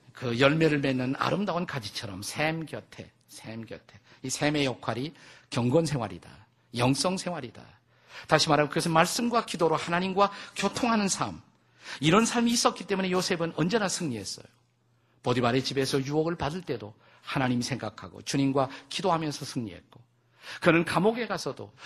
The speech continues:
늘 기도하면서 거기서 버티고 승리했고, 그는 한 나라의 국무총리를 하면서도 늘 하나님과 기도로 교통하며 하나님의 지혜로 그 나라와 국정을 이끌어갈 수가 있었던 것입니다. 저는 우리나라의 새로 뽑힌 지도자가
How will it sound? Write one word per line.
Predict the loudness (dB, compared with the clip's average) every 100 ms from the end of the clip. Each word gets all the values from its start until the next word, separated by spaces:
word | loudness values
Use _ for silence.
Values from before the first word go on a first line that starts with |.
| -2
늘 | 6 6 6
기도하면서 | 0 0 0 0 -2 -2
거기서 | 0 -2 -2
버티고 | -4 -6 -6 -6
승리했고, | -4 -4 -6 -10 -14 -20 -20 _ _ -20 -16 0
그는 | 4 6 4 -4 -20 _ _ _
한 | -2 4
나라의 | 6 6 4
국무총리를 | 0 0 2 0 -4 -4 -4
하면서도 | -4 -4 -6 -8 -10 -12 0
늘 | 6 6
하나님과 | 6 4 6 4 2
기도로 | 0 0 2 0
교통하며 | 0 -2 0 -2 -2 -6 -10 -8
하나님의 | 4 8 8 6 4
지혜로 | 0 0 0 0 -2
그 | -6
나라와 | -2 0 -2 -4 -8
국정을 | -12 -4 0 0 -2 -6
이끌어갈 | -6 -2 -2 -2 -6
수가 | -6 -6 -6 -6
있었던 | -6 -6 -6 -8
것입니다. | -10 -14 -18 -20 _ _ _ _ _ _
저는 | -10 -8
우리나라의 | -6 -6 -4 -4
새로 | -2 -4 -4
뽑힌 | -6 -6 -8 -8 -12
지도자가 | -4 -2 -2 -4 -10